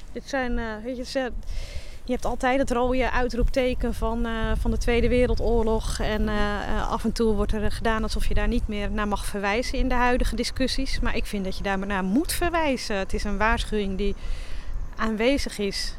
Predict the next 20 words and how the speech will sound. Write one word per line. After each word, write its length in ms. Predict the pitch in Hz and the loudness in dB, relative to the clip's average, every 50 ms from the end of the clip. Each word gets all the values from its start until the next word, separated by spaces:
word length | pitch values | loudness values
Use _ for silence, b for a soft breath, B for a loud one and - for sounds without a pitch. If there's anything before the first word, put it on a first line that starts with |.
| - | -8
en 160 | - 226 233 214 | -6 -6 -2 0
waar 180 | 220 214 208 | 0 2 2
we 60 | 202 | 2
gewoon 240 | 208 - 208 202 196 | 0 0 0 0 2
lessen 280 | 202 226 269 - - 277 | 2 0 0 0 0 0
uit 160 | 247 277 262 | 0 0 0
moeten 260 | 233 262 247 - - | 0 -2 -2 -2 -4
trekken. 380 | - - 240 240 220 - - 262 | -4 -2 -2 -4 -4 -4 -6 -8
Van 180 | - 214 214 | -8 -8 -6
stel 460 | 196 - - - 277 285 311 294 285 262 | -6 -6 -4 -2 -2 0 0 -2 -2 -2
mensen 420 | - 254 269 294 285 269 - - 262 | -2 -2 0 0 0 -2 -2 -2 -2
niet 140 | 262 247 - | -2 -2 -2
in 140 | - 254 | 0 0
een 100 | 240 226 214 | 0 2 2
hoek, 400 | 190 196 254 262 - - - - - - | 4 4 4 4 2 -2 -8 -8 -6 -4
separeer 560 | - - - 226 226 220 - 220 220 254 277 | -2 -2 0 0 -2 -2 -2 -2 -2 0 0
ze 120 | 262 - 262 | 0 0 0
niet 180 | 269 262 - | 0 0 0
van 100 | - 247 | -2 -2
elkaar. 500 | 247 233 - - 247 233 233 226 220 214 | -2 -2 -2 0 0 2 2 2 2 0